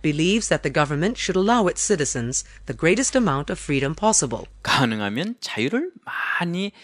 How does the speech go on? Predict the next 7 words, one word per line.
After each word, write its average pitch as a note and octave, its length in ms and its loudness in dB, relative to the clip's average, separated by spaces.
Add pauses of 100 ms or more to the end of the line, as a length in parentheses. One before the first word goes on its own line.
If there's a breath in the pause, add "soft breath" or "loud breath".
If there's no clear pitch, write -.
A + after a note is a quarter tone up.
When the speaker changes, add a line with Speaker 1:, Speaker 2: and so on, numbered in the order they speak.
(120)
Speaker 2:
시민에게 A#2+ 600 -2
허용해야 G3+ 440 4
된다, G2 260 0
정부가. F#2+ 540 -10 (340)
이렇게 D#3+ 240 -4
믿고 G#2+ 240 -6
있죠. - 240 -10